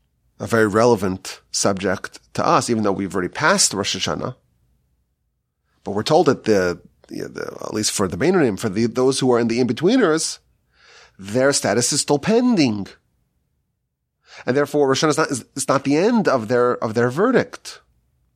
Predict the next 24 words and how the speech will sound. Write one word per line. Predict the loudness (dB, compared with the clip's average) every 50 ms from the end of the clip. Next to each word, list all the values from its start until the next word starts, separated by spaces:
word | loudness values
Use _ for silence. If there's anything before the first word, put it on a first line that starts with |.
| _ _ _ _ _ _ _ -4
Yes, | -2 0 2 2 2 0 -2
those | 0 2 2 2 2 2
who | 2 2
are | 2 2
at | 0 0 -4
the | -10
poles, | -10 _ -2 0 2 2 4 2 2 0 -2 -4 -6 -6 -8 -10 _ _ _ _ _ _ _ _ _ _ _
at | -16 -10
the | -6 -6 -6 -6 -8
farther | -14 -20 -12 -4 0 2 2 4 4 2 2 2 2
ends | 2 2 2 2 2 0 0
of | 0 -2 -2 -2
the | -2 -4
spectrum, | -2 -2 -2 -2 -2 -2 0 0 2 2 0 -4 -6 _ _ _ _ _ _ _ _ _ _ _ _ _
the | -14 -12
completely | -6 -2 0 0 0 2
righteous | 2 0 2 2 2 2 2 0 0
and | -4 -2
completely | 0 0 2 2
wicked, | 2 0 0 0 -2 -2 -4 -8 _ _ -8
they | -4 0 0 2 2 2
receive | 0 -2 -2 -2 -2 -2 -2
final | 0 0 0 2 2
judgment | 2 0 0 0 -2 -2 -4